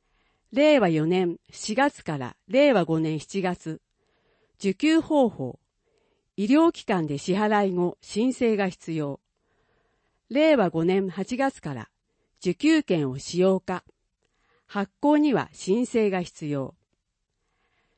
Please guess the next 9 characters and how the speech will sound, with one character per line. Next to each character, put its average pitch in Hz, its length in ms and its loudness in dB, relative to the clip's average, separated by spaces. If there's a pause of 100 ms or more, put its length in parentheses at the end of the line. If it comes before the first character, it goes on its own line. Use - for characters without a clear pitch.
(140)
対 233 240 0
象、 214 440 0 (240)
中 320 260 0
学 220 200 -4
三 220 320 -2
年 247 180 0
生 143 240 -6
ま 123 160 -12
で。 - 180 -20